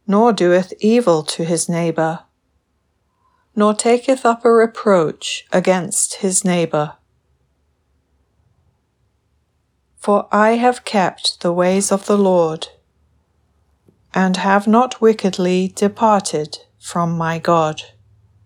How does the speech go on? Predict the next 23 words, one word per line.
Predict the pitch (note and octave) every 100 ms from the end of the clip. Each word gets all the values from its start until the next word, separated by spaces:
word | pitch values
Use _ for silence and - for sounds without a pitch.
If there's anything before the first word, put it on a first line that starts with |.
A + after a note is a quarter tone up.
| _ _ _ _ _ _ _ _ - _ _ _ _ _ _ _ _
For | - F#3+ - G3+
all | G#3 A#3
his | A#3+ B3 B3+ -
judgments | - F3+ E3+ - E3+ D#3+ - - - -
were | F3+ E3+
before | F3+ F3+ G#3+ G3+
me, | F#3 D3+ D3+ - _ _ _ _ _ _ _ _ _ _ _ _ _ _ _
and | F#3 F#3+
I | F#3 F#3+
did | F#3 B3 A#3+
not | F3+ D#3+ - -
put | - G#3
away | A3+ G#3+ G#3
his | G#3+ A#3 A3+
statutes | - G3+ F3+ - E3+ E3 - - - -
from | - G#3 G3+ E3+
me. | D3 D#3 E3 _ _ _ _ _ _ _ _ _ _ _ _ _ _ _ _ _ _ _ _ _ _ _ _ _ _ _ _ _ -
I | G3
was | G3 G3+ -
also | G#3+ C4 C4 F3+ D#3+
upright | - A3+ A3+ - D3+ D3+ - - -
before | F#3 - F#3 F3
him, | E3 E3 D#3+